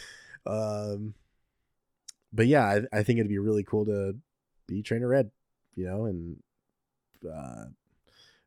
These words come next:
grow up and, you know, catch all these awesome Pokemon and battle trainers and gym leaders and become the champion of the region and the world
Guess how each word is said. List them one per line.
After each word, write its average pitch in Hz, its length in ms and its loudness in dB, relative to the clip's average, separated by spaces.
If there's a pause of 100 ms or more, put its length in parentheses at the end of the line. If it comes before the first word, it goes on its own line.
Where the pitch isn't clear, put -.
grow 110 260 2
up 113 320 4
and, 85 200 -6 (760)
you 117 160 -6
know, 92 260 -8 (440)
catch 110 240 2
all 113 80 4
these 107 300 0
awesome 104 380 -2
Pokemon 113 680 -2
and 87 200 -8 (440)
battle 101 380 0
trainers 110 600 -2
and 87 280 -8
gym 110 200 -4
leaders 110 460 -4
and 95 100 -10
become 104 180 -6
the 90 60 -8
champion 104 440 -4
of 92 60 -6
the 90 60 -8
region 104 400 -6
and 90 220 -6
the 85 60 -10
world 113 420 0